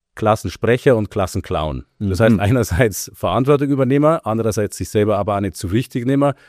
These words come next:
Speaker 1: und gleichzeitig, das gehört natürlich für einen Politiker auch dazu, irgendwie schon auch im Mittelpunkt stehen zu wollen. Ähm, andere gibt's,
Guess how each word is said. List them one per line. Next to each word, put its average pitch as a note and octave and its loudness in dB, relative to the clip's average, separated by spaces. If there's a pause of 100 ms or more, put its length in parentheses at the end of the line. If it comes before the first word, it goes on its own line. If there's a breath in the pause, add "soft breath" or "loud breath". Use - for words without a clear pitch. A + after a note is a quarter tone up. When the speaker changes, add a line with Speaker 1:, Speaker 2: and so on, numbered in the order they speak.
(160 soft breath)
Speaker 1:
und F2 -10
gleichzeitig, A#2 2
das - -10
gehört F#2+ -2
natürlich F#2 -2
für - -2
einen F2 0
Politiker F#2 0
auch G#2+ 2
dazu, A2+ -2
irgendwie G2+ 2
schon G#2 2
auch F#2+ 2
im G#2 2
Mittelpunkt G2+ 0
stehen A2+ 2
zu E2+ -6
wollen. D2 -2 (520 soft breath)
Ähm, E2 -4 (280)
andere G2 0
gibt's, G2+ 0